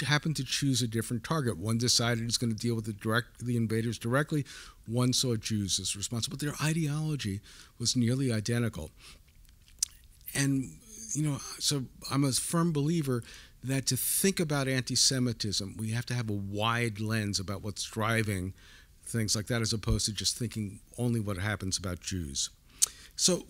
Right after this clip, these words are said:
what's the relationship between anti-Semitism and hate more broadly? And the Jewish community is concerned, and there have been times, and I can give you examples in Q and A if you want,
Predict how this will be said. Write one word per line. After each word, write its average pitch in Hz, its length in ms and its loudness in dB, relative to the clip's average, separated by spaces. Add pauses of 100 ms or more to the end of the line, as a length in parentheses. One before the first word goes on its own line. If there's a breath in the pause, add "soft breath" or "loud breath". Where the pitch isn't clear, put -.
what's 233 260 8
the 285 80 6
relationship 160 760 4 (260)
between 120 420 0
anti-Semitism 117 1000 4
and 92 120 2
hate 104 400 -2
more 98 200 0
broadly? 90 580 -4 (640 loud breath)
And 147 320 2
the 165 100 0
Jewish 226 420 0
community 175 600 4
is 120 100 6
concerned, 127 680 4
and 117 100 2
there 113 140 4
have 107 100 0
been 107 160 -2
times, 117 560 2
and 104 100 -2
I 95 60 -2
can 107 160 -4
give 104 160 -4
you 107 80 0
examples 110 540 0
in 107 60 -2
Q 110 180 -2
and 117 100 2
A 151 80 2
if 139 140 0
you 117 60 2
want, 107 200 2